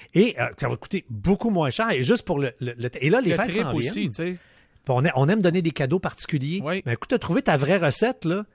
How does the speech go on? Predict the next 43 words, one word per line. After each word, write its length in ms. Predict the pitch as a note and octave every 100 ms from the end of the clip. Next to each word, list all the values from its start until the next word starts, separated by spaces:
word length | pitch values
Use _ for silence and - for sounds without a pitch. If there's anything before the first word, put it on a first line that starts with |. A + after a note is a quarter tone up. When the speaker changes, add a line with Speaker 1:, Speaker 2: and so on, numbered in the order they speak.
| _ _ -
Speaker 1:
Ben, 100 | G#2
tu 140 | -
te 60 | -
fais 120 | G3
des 120 | F3
petites 240 | B2 - A#2+
boîtes 320 | D#3 G3 D#3+
de 120 | D#3
thé 260 | - G3 G3+
que 100 | D3
toi 240 | - E3+
t'as 160 | F3 C#3
fait, 320 | - F#3+ F#3+
que 100 | D#3
tu, 140 | - -
et 120 | D3+ B2+
là, 180 | E3+ G#3+
ça 160 | B3 D#3
va 80 | D3+
comme 160 | F3+
être 200 | E3 C3+
donné 220 | E3 F3+
du 140 | A3 C3+
réconfort. 720 | C3 D3 C#3 G#2+ B2 G2 G2 _ _ -
Et 60 | C#3+
c'est 160 | -
l'année 500 | F3 F3 G3+ F3+ F#3+
du 120 | F3+ B2+
réconfort, 540 | C3+ B2+ A#2 D3 D#3+
c'est 140 | D3+
le 120 | B2+ C3
Noël 580 | C#3+ E3+ D3+ E3 F#3+ F#3 - -
où 120 | A#2+
on 100 | B2+
donne 240 | B2 D3+ E3
des 160 | B2+
cadeaux 420 | A2+ D#3 C3 C3 D#3+
qui 140 | -
font 220 | - C#3+
du 160 | A#2 A#2
bien. 300 | A2+ B2+ F3+ - -
Alors, 280 | G#2+ A#2 A#2
cuisinez 640 | - F#3 F3+ F3 F3+ G3+